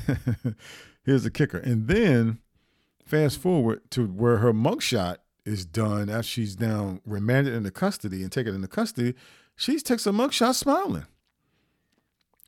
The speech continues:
I, I don't know what to make of that. I do not know what to make of that.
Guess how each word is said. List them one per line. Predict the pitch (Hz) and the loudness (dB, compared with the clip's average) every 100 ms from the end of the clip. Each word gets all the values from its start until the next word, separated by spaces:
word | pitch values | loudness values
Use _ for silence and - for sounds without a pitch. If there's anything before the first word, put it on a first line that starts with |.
| _ | _
I, | 92 | -12
I | 90 104 110 - _ _ _ - | -8 -8 -8 -12 _ _ _ -10
don't | 90 123 | -6 -6
know | 107 117 | -4 0
what | 127 127 | 0 0
to | |
make | 127 135 139 | 0 2 2
of | 131 | 2
that. | 143 165 - - - | 2 0 -4 -12 -16
I | 90 | -14
do | 87 87 85 | -12 -8 -6
not | 80 98 131 - | -2 0 0 0
know | 120 | -2
what | 120 | -2
to | 120 | -6
make | 107 110 | -8 -8
of | 95 | -10
that. | 82 69 | -14 -16